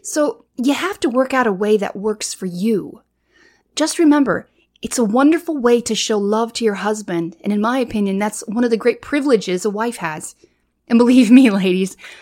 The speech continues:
when you're loving your husband, chances are that's going to motivate him to express love right back in all the ways that serve you best.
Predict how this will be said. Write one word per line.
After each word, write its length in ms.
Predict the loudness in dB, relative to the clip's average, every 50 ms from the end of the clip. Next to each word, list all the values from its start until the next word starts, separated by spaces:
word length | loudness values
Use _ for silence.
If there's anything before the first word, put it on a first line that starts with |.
| -20 _ _
when 160 | -4 0 4 4
you're 120 | 6 6
loving 380 | 6 4 2 4 4 4 4 4
your 100 | 2 2
husband, 460 | 0 -2 -2 0 2 2 2 2 2 -2 -8 -20 -20 _
chances 460 | -6 -2 0 0 2 4 2 2 4
are 260 | 4 2 4 4 2
that's 220 | 2 2 0 -2 0
going 160 | 2 2 4
to 60 | 4
motivate 460 | 4 2 2 2 4 6 6 6 6
him 200 | 4 2 2 2
to 140 | 2 0 -2
express 440 | -6 -6 -6 -6 -4 -4 -4 -2 0
love 240 | 2 2 2 2 2
right 400 | 0 0 0 2 2 0 -2 -2
back 400 | -2 2 2 2 0 -2 -8 -8
in 160 | -6 -4 -4
all 320 | -2 -2 0 0 2 2 2
the 120 | 0 0
ways 320 | 2 2 2 2 2 0 0
that 160 | -4 -8 -8
serve 300 | -6 -4 -4 -4 -4 -4
you 260 | -4 -2 0 0 0
best. 540 | 0 -4 -8 -8 -12 -16 -18 -20 -20 -20